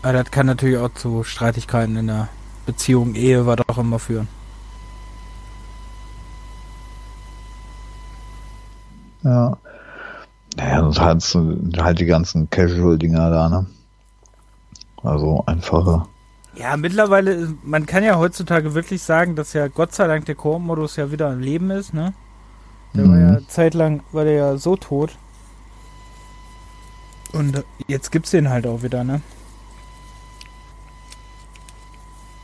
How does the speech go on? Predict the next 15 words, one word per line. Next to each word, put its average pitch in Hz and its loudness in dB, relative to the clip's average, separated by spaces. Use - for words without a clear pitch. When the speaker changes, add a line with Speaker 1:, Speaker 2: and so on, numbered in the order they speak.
Speaker 2:
Ja. 107 8
Speaker 1:
Ja, 120 -8
ich - -14
muss 175 -8
mal 151 -8
gucken, 170 -10
was 143 -4
ich 135 -8
hier 139 -6
noch 131 -6
hab. 156 -6
Speaker 2:
Können 160 4
ja 107 4
jetzt 85 -2
nur 95 2